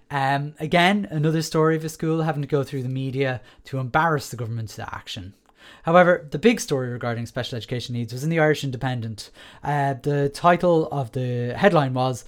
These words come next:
"New School Scheme to Deliver Better Supports to Pupils with Additional Needs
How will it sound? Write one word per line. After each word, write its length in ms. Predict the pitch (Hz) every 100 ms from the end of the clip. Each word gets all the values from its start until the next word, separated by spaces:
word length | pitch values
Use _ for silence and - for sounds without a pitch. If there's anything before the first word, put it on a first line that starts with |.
| - -
"New 180 | 196 247
School 420 | - - 143 127
Scheme 400 | 117 - 156 156 -
to 100 | 127
Deliver 340 | 131 135 127
Better 300 | 117 208 165
Supports 420 | - 120 131 113
to 100 | -
Pupils 440 | 113 143 139 135 117
with 140 | 127
Additional 440 | 135 190 - 135 127
Needs 380 | 139 139 135